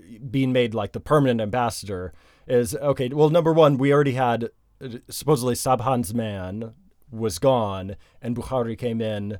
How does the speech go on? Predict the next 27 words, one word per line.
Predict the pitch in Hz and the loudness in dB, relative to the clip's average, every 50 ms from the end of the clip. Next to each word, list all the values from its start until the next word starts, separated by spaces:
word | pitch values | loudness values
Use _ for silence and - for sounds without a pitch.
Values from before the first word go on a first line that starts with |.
| - | -10
to | - 120 | -8 -2
take | - 147 147 - | 0 0 0 0
his | 131 - | -2 -6
place, | - - 139 127 120 117 - | -4 0 2 2 2 0 -2
but | - 127 120 | -2 -2 0
now | 135 143 143 147 | 2 4 4 4
this | 135 147 127 135 | 4 2 -2 -4
has | 131 101 | -6 -2
been | - 131 117 120 | 0 0 2 2
made, | 123 120 117 117 113 110 110 110 - - - - | 2 2 0 0 -2 -4 -6 -8 -10 -10 -10 -8
this | 131 - | -6 -2
sort | - 180 151 | 0 2 2
of, | 143 120 123 | 2 2 2
like, | 131 135 - | 2 0 -2
policy | - - - 147 143 139 127 - - 143 | -6 -4 0 2 2 2 2 0 -2 -4
reversal | 110 117 110 87 - 117 135 139 - - 165 165 160 156 - - _ _ _ _ - | -4 -4 -6 -4 -2 -2 -2 -2 -4 -4 -4 -4 -4 -6 -8 -12 _ _ _ _ -4
has | - 127 127 104 | -2 -2 0 0
been | 107 135 127 | 0 -2 0
made | 123 120 113 | 0 0 -2
a | 117 | -2
little | 120 123 127 | -2 -2 -2
bit | 120 127 110 | -2 -2 -4
more | 117 107 98 | -4 -6 -8
permanent. | - - - - 165 151 117 90 71 58 - - - - _ _ _ _ _ - 104 - - | -10 -8 -2 2 2 2 2 0 -4 -10 -18 -20 -20 -20 _ _ _ _ _ -20 -20 -16 -8
Um, | - 113 110 107 113 - | -6 -4 -2 -2 -2 -2
and | 143 151 139 | 0 0 0
so | - - 147 135 127 123 123 120 - | 2 6 6 6 6 6 4 0 -4